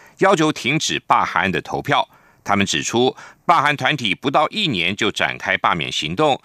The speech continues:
违反了选罢法一年内不得罢免的规定。王浅秋更质疑，在防疫期间罢免投票将造成群聚感染的风险。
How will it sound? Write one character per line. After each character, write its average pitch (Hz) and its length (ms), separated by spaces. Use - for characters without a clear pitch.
违 110 180
反 90 300
了 87 160
选 73 220
罢 107 160
法 80 280
一 147 140
年 107 220
内 143 320
不 147 100
得 - 160
罢 110 240
免 62 180
的 - 120
规 113 180
定。 165 180
王 156 120
浅 151 160
秋 139 220
更 127 220
质 - 240
疑， 123 280
在 104 220
防 90 220
疫 101 100
期 - 180
间 107 300
罢 165 200
免 80 200
投 76 220
票 156 240
将 101 240
造 95 220
成 85 240
群 78 200
聚 82 200
感 82 260
染 67 180
的 - 80
风 151 160
险。 80 280